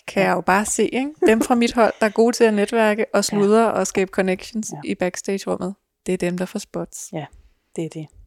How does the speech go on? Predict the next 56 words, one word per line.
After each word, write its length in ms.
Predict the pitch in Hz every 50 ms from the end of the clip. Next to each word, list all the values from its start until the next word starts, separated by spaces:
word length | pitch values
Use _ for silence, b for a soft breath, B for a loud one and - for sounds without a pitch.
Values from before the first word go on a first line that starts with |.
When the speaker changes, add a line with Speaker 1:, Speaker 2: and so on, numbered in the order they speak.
| _ _ _ _ _ -
Speaker 1:
Og 100 | - 180
Speaker 2:
Det 20 | 165
Speaker 1:
sådan 160 | - 196 208
Speaker 2:
er 40 | 202
Speaker 1:
er 60 | 190
det 40 | 196
jo 40 | 220
Speaker 2:
altså 80 | 208
Speaker 1:
bare 120 | 214 202 202
rigtig 240 | 208 208 202 - 226
tit, 260 | - - - 240 -
ikke? 160 | 285 294 285 156
Speaker 2:
Ja. 80 | 139 - _ _ _ _ _ _ _ _
Og 120 | - 165 -
sådan 220 | - 170 165 160
er 100 | 156 151
det 60 | 151
altså 220 | 151 - - - 147
også 160 | 147 147 -
i 20 |
skuespillerbranchen. 840 | 160 - - 156 151 _ - 170 151 _ _ 143 147 139 _ 165 151 _ _ - 196
Speaker 1:
Ja. 220 | 220 233 247 254 -
Speaker 2:
Du 80 | 180 165
kan 200 | - 175 165 156
være 160 | 160 151 151
røvdygtig 720 | 147 - 143 165 180 - _ - - 180 160 - - 185 -
på 60 | -
den 140 | 160 - -
scene, 380 | - - 170 151 147 151 160 165 _ _ _ _ _ _ _ _ _ _ _ -
og, 240 | - 170 165 160 - -
og, 280 | 156 151 151 151 147 143
øh, 220 | 143 143 143 143 - - _ - 160 165 185 180 165 _
det 120 | - 160 160
kan 100 | - 160
også 140 | 139 151 -
godt 160 | - 175 160
være, 120 | 160 151 156
at 60 | 160
du 60 | 165
er 40 | 156
helt 140 | 139 185 - -
utrolig 440 | - - - - - 185 - - 175
heldig, 280 | 170 156 156 156 175 165
at 60 | -
der 60 | -
kommer 320 | - - 175 - - 160
en, 340 | - - 165 165 - - 165 _ _ -
som 180 | - 170 165
siger, 340 | - - - 170 160 160 175 190 _ _ -
"Hende 260 | 180 175 175 180 185 170
der, 60 | - - - _ -
eller 180 | 165 151 139 147
ham 180 | 156 156 170
der, 160 | 180 165 - - - _ -
vil 140 | 170 170 165
jeg 200 | 156 160 156